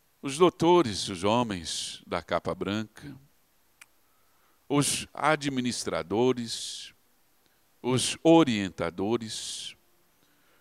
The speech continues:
todos estes e alguns mais fazem parte da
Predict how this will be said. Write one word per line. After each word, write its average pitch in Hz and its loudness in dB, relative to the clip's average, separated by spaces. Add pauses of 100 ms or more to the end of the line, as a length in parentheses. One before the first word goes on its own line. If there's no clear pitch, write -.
(440)
todos 160 6
estes - -4 (1500)
e 113 0
alguns 98 2
mais 101 -4 (880)
fazem 151 2
parte 110 0
da 110 2